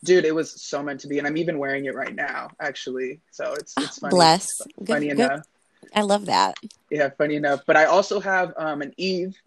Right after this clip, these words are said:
Speaker 1: uh, from Wally, uh, Spirit jersey. Um, I have a couple more. I have a couple princess ones. Um, I have a Cinderella one. I have a Belle one. Um, I am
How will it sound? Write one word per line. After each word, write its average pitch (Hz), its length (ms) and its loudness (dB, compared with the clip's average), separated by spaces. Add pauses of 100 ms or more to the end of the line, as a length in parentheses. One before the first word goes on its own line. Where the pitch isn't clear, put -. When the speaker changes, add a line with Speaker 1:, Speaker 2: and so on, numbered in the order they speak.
(180)
Speaker 1:
uh, 147 140 -2
from 147 180 -6
Wally, 147 480 -4 (100)
uh, 147 140 -4
Spirit 156 360 -4
jersey. 160 500 0 (400)
Um, 135 640 -2 (380)
I 147 140 -4
have 143 320 -2
a 190 40 2
couple 180 300 -2
more. 156 640 2
I 151 40 6
have 165 220 0
a 165 40 -2
couple 165 240 -6
princess 170 560 -8
ones. 160 680 -8
Um, 131 640 -4 (240)
I - 60 -4
have 160 160 2
a 160 40 -2
Cinderella 151 420 0
one. 147 140 0
I 147 80 0
have 143 100 -2
a 139 40 -2
Belle 139 320 2
one. 139 440 -2 (440)
Um, 139 560 4
I 139 580 -2 (220)
am 151 240 -10